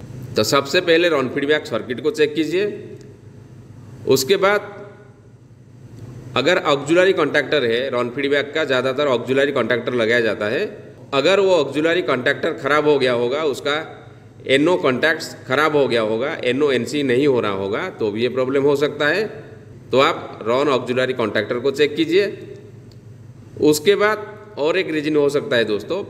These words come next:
पीएलसी का input fuse, पीएलसी panel का, पीएलसी panel में input fuse रहता है,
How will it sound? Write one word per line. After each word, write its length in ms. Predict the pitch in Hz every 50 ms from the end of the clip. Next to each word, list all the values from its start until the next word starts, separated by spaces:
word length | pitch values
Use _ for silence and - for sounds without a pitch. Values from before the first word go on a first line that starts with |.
| - - -
पीएलसी 440 | 143 151 170 180 180 170 175 185 170
का 100 | 190 190
input 440 | 170 151 147 131 135 156 175 170 175
fuse, 400 | - - 147 156 135 110 98 - - - - - - - - - - - - -
पीएलसी 420 | 135 143 156 156 151 156 208 196
panel 320 | 160 175 143 143 143 143 139
का, 220 | 143 170 175 180 196 214 - - - - - - - - - - - - - - - - -
पीएलसी 380 | 127 139 156 160 156 160 - -
panel 320 | - 160 135 143 143 143
में 140 | 127 131 165
input 440 | 170 160 147 143 127 143 165 165 165
fuse 320 | - - - 175 185 180 147
रहता 260 | 131 120 101 - 92
है, 140 | 85 80